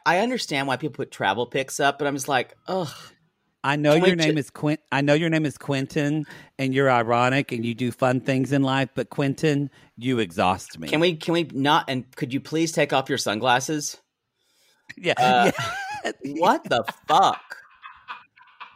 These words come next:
Speaker 1: Ugh.
Speaker 2: You know what? I just thought that the other day.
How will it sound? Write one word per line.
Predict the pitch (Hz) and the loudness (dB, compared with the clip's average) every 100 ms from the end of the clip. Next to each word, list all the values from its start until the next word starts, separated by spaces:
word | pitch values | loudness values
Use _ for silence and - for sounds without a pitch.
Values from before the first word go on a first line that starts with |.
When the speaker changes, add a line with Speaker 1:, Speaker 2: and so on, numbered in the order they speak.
| - | -4
Speaker 1:
Ugh. | 185 185 110 92 - - _ - - - - | 2 2 2 -2 -8 -8 _ -20 -18 -16 -8
Speaker 2:
You | 185 | 0
know | 208 | 2
what? | 180 - | 2 -2
I | 170 | -2
just | 196 196 | -4 -2
thought | 180 143 | -2 2
that | 131 | 0
the | 120 | 2
other | 120 | 2
day. | 104 104 | 2 0